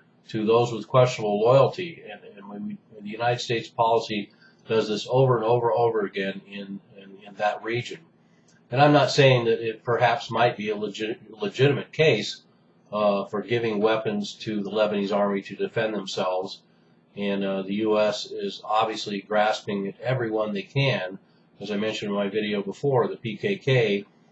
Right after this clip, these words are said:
and now Lebanon, anyone that can be involved in fighting, uh, the Islamic State.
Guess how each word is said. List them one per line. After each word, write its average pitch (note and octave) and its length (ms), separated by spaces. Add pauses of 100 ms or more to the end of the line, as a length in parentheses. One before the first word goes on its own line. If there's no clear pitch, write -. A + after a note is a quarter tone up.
(140)
and G2+ 100
now G#2 200
Lebanon, G#2+ 580
anyone B2+ 480
that - 220 (320)
can G#2 260
be A2 180
involved G#2+ 540 (360)
in G#2+ 180
fighting, G#2+ 560 (140)
uh, G2+ 360 (920)
the G#2 160
Islamic G#2 440
State. - 460